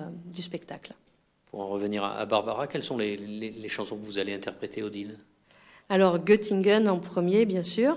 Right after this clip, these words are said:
Speaker 1: puisque justement, euh, par rapport à, au monde, euh, à ce qui va mal dans le monde, ben, c'est bien, ça fait, euh, ça fait réfléchir, j'espère. Euh,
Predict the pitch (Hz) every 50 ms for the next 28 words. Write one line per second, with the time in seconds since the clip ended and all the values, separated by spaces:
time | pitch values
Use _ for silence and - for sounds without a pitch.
0 | - - - 175 175 - - 185 170 165 175 175 175 - 175 170 190 214 214 196
1 | 175 170 165 165 175 180 165 156 160 175 - - - 175 175 175 160 156 151 170
2 | - - 180 175 180 185 202 233 240 226 190 196 185 185 180 175 175 180 196 185
3 | - - - - - 170 - - - - 170 170 170 165 170 185 190 180 175 170
4 | 175 180 196 208 220 208 180 175 170 175 - 151 156 165 160 170 190 185 - 160
5 | - - 180 170 165 160 156 156 151 151 170 175 - - - - - - - -
6 | - - - 190 - 196 185 175 185 175 180 185 175 - - 220 247 233 190 180
7 | - - - 190 226 262 262 202 175 165 165 160